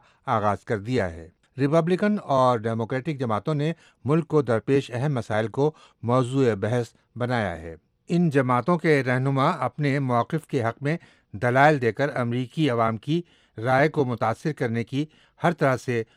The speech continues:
کوششیں کر رہے ہیں۔ اب یہ کس حد تک کامیاب ہوتے ہیں، اس کا نتیجہ تو نومبر کے انتخابات کے بعد ہی نکل سکے گا۔ مگر اذہان کی تبدیلی کے موضوع پر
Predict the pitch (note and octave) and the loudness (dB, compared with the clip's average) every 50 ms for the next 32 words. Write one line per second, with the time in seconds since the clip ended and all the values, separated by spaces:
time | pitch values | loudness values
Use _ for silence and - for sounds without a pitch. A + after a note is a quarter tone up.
0 | _ _ - - G#3+ G3+ - A#2+ - - A#2+ G#2+ - - A#2+ A2 B2+ C3+ C#3 C3 | _ _ -2 0 0 0 0 -4 -6 -4 -6 -6 -4 -6 -6 -4 -2 -2 -2 -2
1 | G#2+ F#2+ F2+ F2+ F#2 - _ _ _ _ _ _ _ _ _ _ _ - D#3 D3+ | -4 -6 -10 -14 -18 -20 _ _ _ _ _ _ _ _ _ _ _ -4 -2 2
2 | E3+ F#3+ G3 F#3 F3 E3 D#3+ D#3 - - F#3 - - F3+ F#3 - - G3 E3 - | 4 6 6 6 8 6 4 4 2 0 -2 0 0 -2 0 2 0 0 2 4
3 | C3+ B2 B2 B2+ B2 A#2+ A2 A2 A2 - - C#3 D3+ F3+ G3 F3+ D#3 - - D3 | 2 2 4 4 2 2 2 2 0 0 0 0 2 2 2 0 0 0 0 0
4 | C3 A#2+ G#2+ - A#2 B2 C3+ C#3 - F#3 F#3 - - - - _ _ - A#2 A#2+ | 0 0 -2 -2 0 0 0 2 2 0 0 0 -4 -18 -20 _ _ -4 0 2
5 | A#2+ B2 B2 C3 C3+ E3 F3 - - C#3+ C3 B2+ B2 A#2 G#2+ - A2+ - A2+ A#2+ | 2 4 2 2 2 2 0 0 0 0 0 0 0 -2 -2 -4 -4 0 0 2
6 | A#2 B2 C3 B2 - C3+ A#2 G2+ G#2+ A2 A2+ G2+ A#2+ C3+ A#2+ G#2 - _ _ _ | 4 4 4 2 0 -2 0 2 2 2 2 0 -2 -2 -2 -2 -6 _ _ _
7 | _ - A#2+ A2+ - B2 A2+ - - C#3 - C#3+ A#2+ G2 F#2+ F2 D#2+ - _ _ | _ -8 -6 -2 0 0 -2 -2 -4 -2 -2 0 0 0 -4 -6 -8 -12 _ _
8 | _ _ _ _ _ _ _ _ _ _ _ - - C3+ D#3 E3 F#3+ F#3+ F#3 D#3+ | _ _ _ _ _ _ _ _ _ _ _ -6 0 0 4 4 4 4 4 2
9 | C#3 A2+ G#2+ G#2+ C3+ F3 F#3 E3 F#3+ E3 - B2+ G#2 G2+ B2+ C#3+ E3 D#3 - D3 | 0 0 0 0 0 0 0 -2 -4 -2 -4 -4 -2 0 0 0 0 0 0 0
10 | A2+ A2 A2 A2 D3+ D#3 D#3 D#3 | 0 0 0 0 0 0 0 0